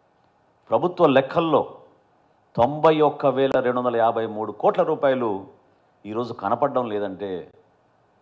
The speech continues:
ఇంతకన్నా దారుణమైన ప్రభుత్వం ఏదో ఉంటుందా చెప్పండి? పరిపాలన చేతగాక లక్షల కోట్ల రూపాయలు అప్పులు తీసుకొచ్చి సంక్షేమంతో బటన్ నొక్కుతున్నాం అని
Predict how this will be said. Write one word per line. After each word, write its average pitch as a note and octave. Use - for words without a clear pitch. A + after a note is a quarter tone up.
ఇంతకన్నా A2
దారుణమైన A2+
ప్రభుత్వం G2+
ఏదో F#2+
ఉంటుందా F2+
చెప్పండి? F2+
పరిపాలన C3
చేతగాక A2
లక్షల D#3
కోట్ల C3+
రూపాయలు A#2+
అప్పులు D#3
తీసుకొచ్చి B2
సంక్షేమంతో D3
బటన్ A#2
నొక్కుతున్నాం C#3
అని A#2